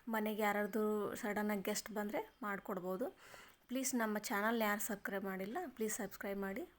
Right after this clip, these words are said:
ಒಂದು ಲೈಕ್ ಕೊಡಿ. ಆ, ಇದು ಮಾಡೋಕ್ಕಂತೂ ತುಂಬ ಸಿಂಪಲ್.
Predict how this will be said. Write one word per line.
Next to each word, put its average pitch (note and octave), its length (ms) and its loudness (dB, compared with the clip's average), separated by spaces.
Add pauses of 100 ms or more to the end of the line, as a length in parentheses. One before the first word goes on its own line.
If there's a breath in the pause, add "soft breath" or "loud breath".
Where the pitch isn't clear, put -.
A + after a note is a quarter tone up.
ಒಂದು G#3+ 280 -6
ಲೈಕ್ F#3+ 280 -4
ಕೊಡಿ. G#3+ 220 -4 (1000 loud breath)
ಆ, - 40 -6 (560)
ಇದು C4 320 4
ಮಾಡೋಕ್ಕಂತೂ C4+ 600 6
ತುಂಬ A#3 300 6 (140)
ಸಿಂಪಲ್. A#3+ 440 4